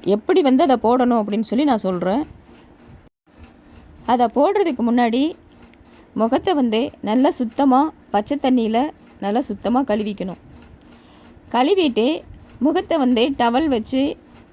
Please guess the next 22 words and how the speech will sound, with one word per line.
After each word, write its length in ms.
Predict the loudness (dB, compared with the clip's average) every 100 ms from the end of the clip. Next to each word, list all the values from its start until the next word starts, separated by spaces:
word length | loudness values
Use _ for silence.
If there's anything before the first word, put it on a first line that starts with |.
| -20 -20 -20 -4
அழுத்தி 460 | 0 0 0 -2
துடைக்காம 580 | 0 0 0 0 -2 0 -2 -2 -6 -16 -20 -14 -4
அப்படியே 600 | -4 -2 0 2 0 -2
கழுவுனதோட 720 | -2 0 2 2 0 2 2 2
அப்படியே 460 | 0 -2 0 0
விட்டு 260 | 0 -2 -2
ஃபேன் 320 | 0 0 0
காத்துல 320 | -2 -4 -2
விட்டுச்சுன்னா 460 | -4 -6 -4 -2 0
அப்படியே 420 | -2 -2 -4 0
முகம் 340 | 2 2 0 -2
வந்து 340 | -2 -4 -4
நல்லா 380 | -6 -4 -2 0
உலர்ந்துக்கும். 600 | 0 0 -2 -6 -8 -12 -14 -20 -20 -20 -20 -20 _ -20 -20 _ _ _ _ -20 -20 -20 -4
ஒரு 160 | 0 2
அஞ்சு 340 | 4 4 4
நிமிஷம் 360 | 2 2 2 2
விட்டுச்சுன்னா 560 | 0 -2 0 0 -2 -6
முகம் 340 | -2 0 2 2
வந்து 320 | 2 0 -2
நல்லா 320 | -2 2 2 2
உலர்ந்துக்கும். 560 | 0 0 -4 -8 -14